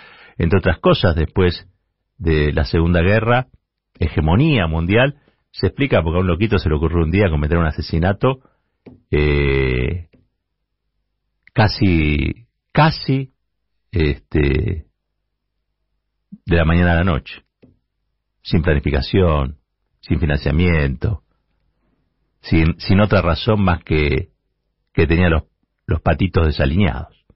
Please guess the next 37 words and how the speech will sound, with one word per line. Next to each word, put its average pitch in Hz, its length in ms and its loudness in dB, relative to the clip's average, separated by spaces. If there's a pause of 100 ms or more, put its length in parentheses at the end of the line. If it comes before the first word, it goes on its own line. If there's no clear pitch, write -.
(2750)
Por 117 120 4
lo 110 80 2
tanto, 139 640 0
bienvenido 110 440 0
sea 147 540 -2 (640)
que 78 760 -2
haya 92 240 0
una 85 140 0
querella 82 340 0
nueva 90 180 2
en 87 40 0
la 82 80 0
causa, 95 840 0
este, 78 360 -4
para 73 340 -2
poder 87 280 0
saber 87 340 0
qué 92 120 -2
es 82 40 0
lo 85 120 0
que 71 80 -4
ocurre 85 240 0
con 80 100 0
estos 78 180 -2
grupos. 113 460 0 (340)
Bienvenido 107 420 2
sea 139 260 2
que 101 100 -2
se - 160 -2
haya 92 220 0
sabido, 107 580 0 (480)
gracias 82 320 0
entre 82 140 0
otras 80 180 0
cosas 85 320 -2
al 73 140 0
Destape 82 540 0